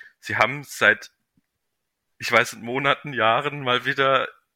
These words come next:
ihren, ihren ersten Song gespielt, der heißt Sink or Swim. Äh, nachdem wir, äh, quasi richtig eine Zugabe gefordert haben, haben sie ihn gespielt und, äh, das ist mein Go-To-Song.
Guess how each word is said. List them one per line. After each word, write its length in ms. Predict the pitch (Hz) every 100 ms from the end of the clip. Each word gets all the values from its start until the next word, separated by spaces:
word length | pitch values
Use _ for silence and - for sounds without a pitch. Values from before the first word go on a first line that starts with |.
| _
ihren, 480 | 120 117 113 113 107
ihren 200 | 110 107
ersten 320 | 101 113 -
Song 260 | - 120 120
gespielt, 340 | - - 123
der 80 | 110
heißt 220 | 113 -
Sink 220 | 123 120
or 100 | -
Swim. 400 | 117 113 123 151 151 _ - - - - - _ _ _
Äh, 280 | 113 113 113
nachdem 420 | 113 - 127 127
wir, 680 | 127 127 127 120 113 117 117
äh, 40 |
quasi 420 | 113 120 110 117 120 110
richtig 580 | 107 127 - 123 - - -
eine 120 | 214
Zugabe 440 | - 131 131 127
gefordert 460 | 127 - 117 117 -
haben, 320 | 113 113 117 _ -
haben 160 | 107
sie 100 | 104
ihn 60 | 107
gespielt 640 | 104 - 110 120 120 -
und, 320 | 101 104 101 98
äh, 340 | 95 95 95 - - - -
das 120 | - 101
ist 340 | 107 - - -
mein 200 | 101 98
Go-To-Song. 800 | 98 101 - 104 - 95 95